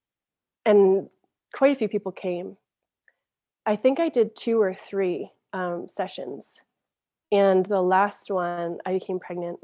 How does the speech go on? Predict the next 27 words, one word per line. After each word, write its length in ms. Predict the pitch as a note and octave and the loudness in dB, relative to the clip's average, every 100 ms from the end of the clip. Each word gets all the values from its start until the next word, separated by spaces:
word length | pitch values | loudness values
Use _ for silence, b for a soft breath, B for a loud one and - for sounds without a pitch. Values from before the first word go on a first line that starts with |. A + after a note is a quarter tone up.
| _ | _
with 140 | F#3+ | -14
my 140 | G3 | -14
son. 340 | F3+ G3 - G#3 _ _ _ _ _ - | -14 -16 -16 -16 _ _ _ _ _ -4
Um, 440 | F3+ E3+ E3+ F3 | -2 0 -2 -4
so 160 | - F#3+ | 0 2
I, 60 | |
it 160 | F3+ F#3+ | 2 2
was 120 | F#3+ | 2
very 200 | G#3 G#3+ | 6 6
vulnerable 420 | G3+ G#3 G3 F3+ | 8 6 6 4
too, 220 | F3 G3 F3 | 4 4 4
because, 640 | F3 F#3+ E3+ E3 E3 - _ _ _ _ _ _ _ | 0 0 -2 -4 -10 -20 _ _ _ _ _ _ _
um, 400 | E3 E3 F3+ F#3+ _ _ F3+ | -14 -12 -14 -16 _ _ -14
I 60 | |
was 220 | F3+ - _ F#3+ | -14 -14 _ -6
at 80 | |
the 60 | G3+ | -2
beginning 420 | G3+ F#3+ F#3 F3 | 0 0 0 -2
stages, 640 | - - - - E2+ - - _ _ _ _ _ _ _ _ _ | -6 -10 -10 -8 -10 -12 -20 _ _ _ _ _ _ _ _ _
but, 560 | - F3+ E3 - - - _ _ | 2 2 0 -6 -18 -20 _ _
uh, 300 | - F3 E3 E3+ | -2 0 0 0
it 120 | F#3+ | 2
all 160 | F#3+ F3+ | 2 2
worked 220 | F3 - | 0 0
out 200 | E3+ E3 | -2 -2
and, 320 | E3+ D#3+ D#3+ E3+ | -4 -6 -6 -8
um, 320 | F3 F3+ | -8 -10